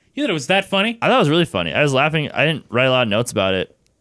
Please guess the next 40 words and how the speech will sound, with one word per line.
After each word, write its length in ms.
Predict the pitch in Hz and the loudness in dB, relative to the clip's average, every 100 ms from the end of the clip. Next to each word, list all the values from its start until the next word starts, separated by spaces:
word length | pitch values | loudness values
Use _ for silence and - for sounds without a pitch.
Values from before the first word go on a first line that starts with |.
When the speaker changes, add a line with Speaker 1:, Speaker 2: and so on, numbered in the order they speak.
| _ _ - | _ _ -4
Speaker 2:
and 140 | 104 | -2
the 40 | 98 | 0
alcohol 360 | 113 113 104 | 0 -2 -4
is 100 | 101 | -4
preventing 320 | - 104 107 | -6 -4 -2
me 80 | 104 | -4
from 140 | 101 98 | -6 -10
recalling 360 | - 107 107 | -6 -4 -4
it. 100 | 90 | -4
But 100 | - | -2
I 100 | 110 | 0
was 120 | 175 147 | 2 2
laughing 240 | 151 156 | 0 0
a 100 | 101 | -2
lot, 320 | 95 104 92 | 0 0 -2
and, 80 | 101 | -2
like, 140 | 110 | -2
the, 340 | 110 113 98 - | 0 0 0 -2
the 320 | 117 107 87 - - | -2 -2 -2 -8 -16
puberty 320 | - 135 131 131 | -6 -2 0 -2
scene 240 | - 139 | -4 -4
was 140 | 123 - | -6 -4
funny. 400 | 131 123 120 - _ _ _ _ _ _ _ _ - | -4 -2 -4 -8 _ _ _ _ _ _ _ _ -4
I 80 | |
just 100 | 160 | -2
remember 140 | 190 151 | 0 0
all 100 | 139 | 2
of 60 | |
us 120 | 151 - | 0 0
were 80 | |
laughing. 300 | 117 120 123 | 0 0 -2
I 40 | 113 | -4
kept 160 | 127 | -2
looking 220 | 104 120 131 | -2 -2 -2
over 180 | 117 | 0
at 80 | 98 | -2
you. 140 | 107 95 | -2 -2
It's 160 | 127 | -2
also, 160 | 226 226 | -2 0
like, 280 | 214 135 | 2 0